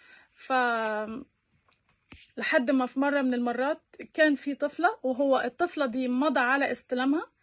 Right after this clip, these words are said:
علشان أرضى أرجع له يعني. فبي-، فكان بيقول: "أنا موتت بنتك وقتلت بنتك". ف-، ف-، فأنا ه-، يعني الطفلة دي هو جابها مكان يعني بنتي اللي هو عشان أنا أرضى أرجع له يعني.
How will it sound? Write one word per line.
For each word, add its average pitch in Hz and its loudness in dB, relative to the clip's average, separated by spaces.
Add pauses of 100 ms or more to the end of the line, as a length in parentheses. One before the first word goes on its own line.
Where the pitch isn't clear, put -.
(160)
علشان 277 0
أرضى 277 2
أرجع 254 4
له 254 2
يعني. 277 0 (380)
فبي-، 247 -6 (120)
فكان 277 0
بيقول: 294 0
"أنا 302 4
موتت 277 0
بنتك 311 0
وقتلت 277 0
بنتك". 294 -2 (140)
ف-، 277 -4 (280)
ف-، 254 -2
فأنا 262 -2 (800)
ه-، 277 -2
يعني 254 -4
الطفلة 320 0
دي 294 0
هو 294 4
جابها 392 6 (420)
مكان 277 2
يعني 302 4
بنتي 302 0
اللي 240 -4
هو 233 0
عشان 247 -2
أنا 302 4
أرضى 262 2
أرجع 226 0
له 208 -8
يعني. 208 -12